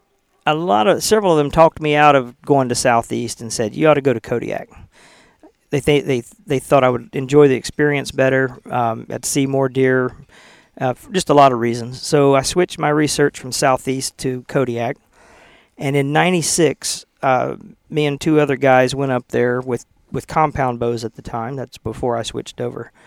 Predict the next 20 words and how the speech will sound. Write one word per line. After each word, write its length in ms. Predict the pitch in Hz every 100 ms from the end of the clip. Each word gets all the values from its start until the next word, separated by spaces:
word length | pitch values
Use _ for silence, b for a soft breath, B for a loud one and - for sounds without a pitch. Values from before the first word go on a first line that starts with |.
| b b b b
Um, 440 | - 131 117 120 - _ _ _
and 440 | 143 139 135 123 - _ _ _ _ -
we, 380 | 294 160 143 131
uh, 260 | 120 113 113 - _ -
we 160 | 143
hunted 300 | 139 147 131
a 160 | 123 117 123 - - -
far 380 | - - 180 175
western 440 | 151 156 - 143 135
side 280 | 139 139
of 80 | 131
Kodiak. 540 | - 139 127 120 120 - _
A 120 | - 120
p-, 120 | - - -
a 140 | 135 -
bush 320 | 160 170 151
plane 240 | - 139 135
dropped 300 | 139 135 131
us 120 | 131
off 280 | 123 127